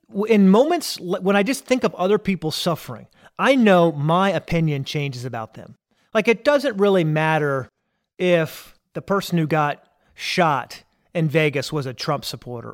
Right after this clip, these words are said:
or not, right? Does it matter to you? They're dead or they're hurting or they're permanently maimed. I don't care their politics.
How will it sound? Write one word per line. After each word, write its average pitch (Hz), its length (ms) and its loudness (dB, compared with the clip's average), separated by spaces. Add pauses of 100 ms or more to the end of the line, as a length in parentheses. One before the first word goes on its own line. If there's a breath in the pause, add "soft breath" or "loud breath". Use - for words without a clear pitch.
or 143 180 -6
not, 107 440 -12 (100)
right? 165 240 0
Does 180 140 0
it 185 80 -4
matter 165 240 0
to 151 120 -8
you? 139 400 -4 (460)
They're 175 140 2
dead 151 320 -2
or 139 60 -2
they're 131 100 -4
hurting 123 440 -4 (180)
or 147 120 -6
they're 139 140 -6
permanently 151 880 -2 (420)
maimed. 139 800 -2 (1000)
I 170 200 -2
don't 220 240 2
care 202 220 0
their 135 120 -2
politics. - 760 -6